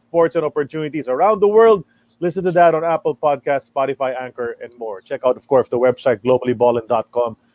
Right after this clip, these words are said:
as well. Uh, lots of shows over there, including A E O B with, uh, Rhonda and Globally Ballin' podcast, as mentioned earlier. We also have Hang Time with Cassie G, but we'll talk about that later. Itong, uh,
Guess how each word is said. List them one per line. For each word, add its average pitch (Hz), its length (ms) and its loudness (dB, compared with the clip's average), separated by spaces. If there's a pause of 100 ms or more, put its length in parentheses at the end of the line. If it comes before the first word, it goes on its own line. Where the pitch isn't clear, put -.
(220)
as 127 160 -4
well. 143 360 4
Uh, 127 40 2
lots 131 240 2
of 135 120 -2
shows 147 320 2
over 135 240 0
there, 135 180 0
including 135 340 -4
A 135 100 0 (100)
E 139 40 -4
O 131 140 0
B 139 160 0
with, 143 180 0
uh, 113 160 -2 (440)
Rhonda 185 500 2
and 135 160 -4
Globally 180 320 0
Ballin' 165 260 2
podcast, 156 460 0
as 143 100 -18
mentioned 143 320 -6
earlier. 147 300 0
We 143 140 -2
also 135 260 -2
have 135 340 -2
Hang 214 240 -2
Time 185 360 0 (460)
with 147 200 -4
Cassie 151 380 0
G, 151 320 -6 (460)
but 131 180 -6
we'll 131 100 -8
talk 156 160 0
about 147 240 2
that 135 160 0
later. 139 320 0
Itong, 160 300 -2
uh, 143 340 0